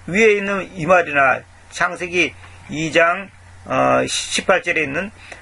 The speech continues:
"내가 그를, 그를 위해서 합당한 도움으로 만들겠다." 이 말이나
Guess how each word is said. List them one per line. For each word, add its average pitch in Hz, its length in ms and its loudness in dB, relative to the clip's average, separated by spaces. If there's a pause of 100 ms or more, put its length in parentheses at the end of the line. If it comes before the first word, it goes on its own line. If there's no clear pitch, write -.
(140)
"내가 196 380 2
그를, 240 720 2 (360)
그를 349 460 4
위해서 302 280 4
합당한 247 480 0
도움으로 226 380 4
만들겠다." 170 400 0
이 170 140 -2
말이나 180 420 0